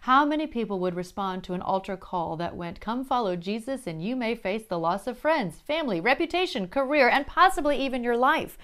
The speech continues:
The number of false converts would likely decrease. Such a call is what Jesus meant when he said, "Take up your cross and follow me."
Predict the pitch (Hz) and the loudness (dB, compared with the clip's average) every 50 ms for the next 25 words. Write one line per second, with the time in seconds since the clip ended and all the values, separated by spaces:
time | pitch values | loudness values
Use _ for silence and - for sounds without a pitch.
0 | - - - - - - - - - - - - 220 214 220 233 247 262 247 220 | -20 -20 -20 -20 -20 -20 -20 -20 -20 -20 -10 -6 -2 0 0 2 4 6 6 6
1 | 208 214 - 226 220 214 220 - - - 208 208 214 208 214 214 214 214 233 262 | 6 4 4 4 4 2 0 -4 -6 -4 -4 -4 -4 -4 -6 -8 -6 -6 -6 -6
2 | 269 262 240 254 285 269 - 262 277 277 254 214 226 240 233 202 - - - 240 | -4 -2 0 0 -2 -2 -4 -6 -6 -6 -6 -6 -6 -6 -6 -6 -10 -12 -8 -6
3 | 220 202 165 151 - - - - - - - - - - - - - 233 233 - | -4 -4 -4 -6 -10 -16 -20 -20 -20 -20 -20 -20 -20 -20 -10 -6 -6 -4 -4 -6
4 | 277 269 - 254 247 220 180 165 160 - 175 170 170 170 - - 160 180 180 180 | -8 -6 -2 0 2 2 2 2 0 -2 -6 -8 -8 -8 -8 -8 -8 -8 -8 -6
5 | 180 220 226 220 - 202 185 156 147 - - - 165 156 139 185 202 202 - - | -6 -8 -10 -10 -8 -8 -8 -8 -8 -10 -10 -12 -10 -8 -8 -8 -8 -6 -6 -6
6 | 190 160 - 151 - _ - - _ - - - 180 160 156 - 175 208 220 214 | -4 -4 -6 -8 -14 _ -20 -20 _ -20 -14 -10 -8 -8 -6 -8 -8 -10 -10 -10
7 | - - 175 165 156 151 - - - - 175 170 - - 170 156 151 156 156 156 | -8 -6 -6 -6 -6 -10 -14 -18 -16 -12 -12 -12 -10 -8 -8 -8 -6 -8 -8 -10
8 | 151 - _ - - 165 160 151 156 156 | -12 -16 _ -12 -10 -10 -8 -10 -10 -12